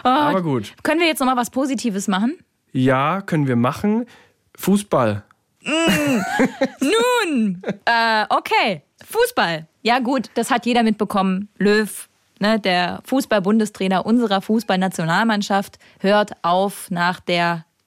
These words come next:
Speaker 1: E M.
Speaker 2: Das ist richtig, im Sommer. Nach fünfzehn Jahren.
Speaker 1: Okay, das ist ja eigentlich kein Musikthema, aber es gibt ja diese vielen unsäglichen und auch nicht unsäglichen Fußballhymnen und Fußballsongs.
Speaker 2: Ja.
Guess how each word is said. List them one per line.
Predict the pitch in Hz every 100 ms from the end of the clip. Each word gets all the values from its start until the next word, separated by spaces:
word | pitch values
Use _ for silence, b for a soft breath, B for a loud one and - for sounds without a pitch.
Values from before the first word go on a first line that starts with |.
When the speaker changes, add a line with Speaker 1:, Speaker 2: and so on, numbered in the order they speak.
| _ _
Speaker 1:
E | 175 - - -
M. | 165 156 139
Speaker 2:
Das | - -
ist |
richtig, | 110 110 95 98 -
im | 110 104
Sommer. | 101 98 98 - -
Nach | 139
fünfzehn | 170 214 214 202
Jahren. | 175 151 117 110 _ _ _ _ _ _
Speaker 1:
Okay, | 214 170 185 165 - -
das | 214
ist | 254
ja | 262 226
eigentlich | 220 254 247 -
kein | 220
Musikthema, | 226 214 226 - 185 208 190 -
aber | 220 247 208 185 277 b b b b b
es | 226 -
gibt | 247 214
ja |
diese | 214 233 226
vielen | 214 - 285 269
unsäglichen | 202 233 202 185 240 311 285 277 285 277 285
und | 214 180
auch | 165
nicht | 233 -
unsäglichen | 226 214 202 202 196 202 190 185 b b b
Fußballhymnen | - - 269 - 226 208 202 190 214 202 202
und | 190
Fußballsongs. | - 233 269 - 175 - 170 208 120
Speaker 2:
Ja. | 120